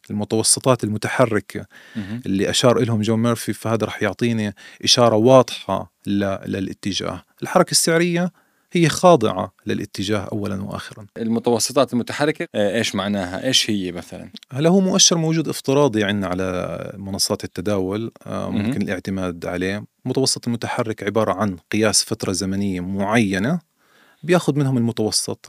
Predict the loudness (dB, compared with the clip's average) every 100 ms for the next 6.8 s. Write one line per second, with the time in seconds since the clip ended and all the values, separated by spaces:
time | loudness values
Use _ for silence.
0 | -16 -6 0 0 0 0 2 2 0 0
1 | 0 0 -2 -2 -4 -6 -8 -4 -2 -2
2 | -4 -8 -2 -2 -2 -2 -2 -4 -4 -8
3 | -2 -2 -2 -6 -10 -4 -2 0 -2 -2
4 | -4 -6 -10 -12 -6 0 2 2 2 0
5 | 0 0 -2 -4 -6 -6 -4 -2 -2 -4
6 | -4 -4 -4 -2 0 0 -2 -10